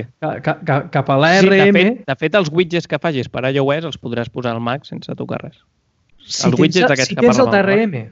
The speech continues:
Speaker 2: Sí, sí, clar, si tens el
Speaker 1: Si tens el D R M, amb la qual és dir, com que és tot, porta tot moltes coses per quan tinguis l'A R M és potser dir, "Mira, escolta, saps què? Eh,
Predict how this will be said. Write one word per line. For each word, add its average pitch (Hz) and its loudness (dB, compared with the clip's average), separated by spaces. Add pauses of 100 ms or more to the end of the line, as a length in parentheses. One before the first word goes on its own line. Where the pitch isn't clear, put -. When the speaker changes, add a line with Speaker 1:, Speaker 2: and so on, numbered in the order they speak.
(460)
Speaker 2:
Sí, 139 -4
sí, 143 0
clar, 127 -2
si - -10
tens 107 -10
el 120 -2
Speaker 1:
Si 151 -8
tens 156 -4
el 180 0
D 175 2 (140)
R 175 0
M, 196 0
amb 185 2
la 208 6
qual 233 4
és 208 -2
dir, 208 4 (340)
com 196 0
que 240 2
és - -8
tot, 330 0 (100)
porta 262 4 (260)
tot 247 0
moltes 262 -2
coses 254 0
per 202 -4
quan 190 0
tinguis 247 -2
l'A 214 4
R 208 2
M 262 -2
és - -6
potser 220 0
dir, 208 2
"Mira, 214 2
escolta, 196 -8
saps 254 -2
què? 143 0 (580)
Eh, 175 4